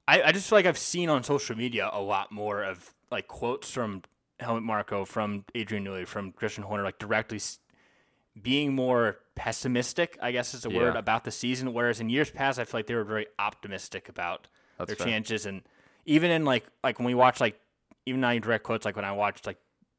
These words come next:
Speaker 1: Drive to Survive, like, season one and season two, like, Horner was always very positive and, like, "We got this. Like, I think we have a good car to compete." But, like, it feels like this year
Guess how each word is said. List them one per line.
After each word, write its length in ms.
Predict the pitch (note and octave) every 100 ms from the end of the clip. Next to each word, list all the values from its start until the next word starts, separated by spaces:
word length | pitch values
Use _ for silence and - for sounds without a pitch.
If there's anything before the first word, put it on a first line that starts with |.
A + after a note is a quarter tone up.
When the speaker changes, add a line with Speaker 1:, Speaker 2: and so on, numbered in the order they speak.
| _ -
Speaker 1:
Drive 220 | G2 G2
to 60 | G2
Survive, 400 | G2+ F#2+ F#2 F2+
like, 120 | E2+
season 380 | - A2+ G2+ G2
one 180 | F#2+ F#2+
and 80 | F2
season 260 | G#2 F#2
two, 320 | - G2+ F2+ - - _ G#2+
like, 100 | G2+
Horner 200 | C#3 D3+
was 80 |
always 180 | C3+ B2+
very 140 | B2 A2+
positive 600 | - A2+ A2+ G#2+ A2 F#2+
and, 80 |
like, 260 | F#2 F2 -
"We 100 | G#2
got 340 | G#2+ G#2+ A2 -
this. 240 | G#2+ -
Like, 220 | F#2+ - _ _ _
I 40 |
think 100 | A2+
we 60 | A#2
have 100 | G#2+
a 40 |
good 120 | G#2 A2
car 160 | B2
to 80 | A2+
compete." 460 | G#2 - A2 G#2+ -
But, 80 |
like, 140 | G#2+ G2
it 120 | A2+ -
feels 240 | D#3+ D#3+
like 240 | D#3 -
this 260 | C#3 C3 -
year 320 | C3 C3 C#3+